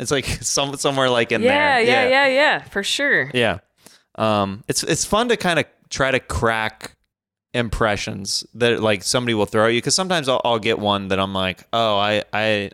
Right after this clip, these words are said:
Speaker 1: I'm gonna have to work on this, like, a while."
Speaker 2: Yeah, yeah,
Speaker 1: It's hard, it's
Speaker 2: same.
Speaker 1: hard to be thrown some where it's like, like, s-, one of these was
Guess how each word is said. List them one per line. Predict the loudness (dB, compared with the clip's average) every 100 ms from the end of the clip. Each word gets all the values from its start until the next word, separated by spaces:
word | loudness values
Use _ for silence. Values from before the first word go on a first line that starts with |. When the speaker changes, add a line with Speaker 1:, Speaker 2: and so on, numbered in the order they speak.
| -6
Speaker 1:
I'm | -4
gonna | -2
have | -2
to | 0
work | 0 0
on | -2
this, | -2 -4
like, | -4
a | -2
while." | 0 0 0 -2
Speaker 2:
Yeah, | 0 2
yeah, | 2 2 0 0
Speaker 1:
It's | 0
hard, | 0 2
it's | 2
Speaker 2:
same. |
Speaker 1:
hard | 2 0
to |
be | -2
thrown | -2 0 2 0 -2
some | -4 0 0 -2
where | -6 -8
it's | -8 -6
like, | -4 -4 -4
like, | -4
s-, | -4
one | -4 -2
of | 0
these | -2
was | -2 -2 -2